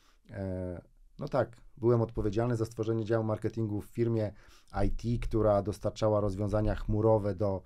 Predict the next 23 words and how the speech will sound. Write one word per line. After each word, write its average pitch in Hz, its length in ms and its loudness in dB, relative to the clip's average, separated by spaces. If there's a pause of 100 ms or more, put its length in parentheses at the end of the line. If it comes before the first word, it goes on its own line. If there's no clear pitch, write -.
(260)
contact 107 380 2
center, 95 320 -2
do 90 80 -6
takich 90 200 -10
dużych 104 260 0
contact 92 420 -4
center. 123 400 -2 (380)
Tam, 127 380 6 (300)
e, 110 220 2
też 110 220 0
byłem 110 460 0 (260)
udziałowcem 117 600 4
w 117 60 -8
tej 120 160 2
firmie, 143 340 -4
no 139 120 0
i 131 80 0
będąc 127 380 0
w 101 40 -10
zarządzie, 131 640 8 (420)
e, 113 440 0 (260)
zastanawialiśmy 110 840 0
się, 110 300 2